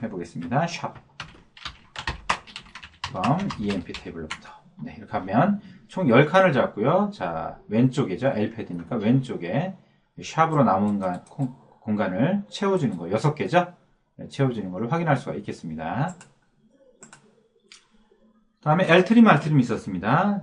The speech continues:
엘트림, 알트림은, 자, 문자열 왼쪽 혹은 알트림 하면 오른쪽에, 예, 지정한, 예,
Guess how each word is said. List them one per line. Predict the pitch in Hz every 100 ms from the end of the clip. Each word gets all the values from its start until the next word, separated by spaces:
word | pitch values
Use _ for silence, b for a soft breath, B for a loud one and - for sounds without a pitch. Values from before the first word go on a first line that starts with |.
| 131
엘트림, | - - 113 110
알트림은, | 90 - 107 151 104 78
자, | 95
문자열 | 90 143 170 - 151 147 175
왼쪽 | 196 247 269 - -
혹은 | 147 139
알트림 | - - - 98
하면 | 90 135
오른쪽에, | - 127 175 185 - 131 - 117 202 202 B B B - 98
예, | 92
지정한, | - - 120 147 143 147 208 220 202
예, | - 95 92 -